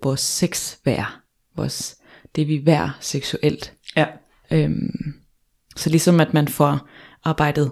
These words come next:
Speaker 1: to steder, så jeg ser det oftest lidt sådan, at det at arbejde med sit sexværd og opfattelsen af sig selv som menneske, fordi man ikke kan få udløsning, det er ligesom, vi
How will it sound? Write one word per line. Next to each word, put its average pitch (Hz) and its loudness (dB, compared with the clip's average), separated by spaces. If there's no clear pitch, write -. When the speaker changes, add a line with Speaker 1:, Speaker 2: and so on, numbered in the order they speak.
Speaker 1:
to 208 2
steder, 175 6
så 175 4
jeg 156 4
ser 196 8
det 175 4
oftest 165 4
lidt 165 6
sådan, 156 4
at 127 0
det 165 4
at 156 8
arbejde 135 4
med 151 4
sit - -4
sexværd 156 4
og 123 2
opfattelsen 156 4
af 139 0
sig - -6
selv - 4
som - 2
menneske, 151 6
fordi - 4
man 175 8
ikke 170 2
kan 170 4
få 165 2
udløsning, 165 4
det 160 8
er 143 6
ligesom, 147 6
vi 151 -2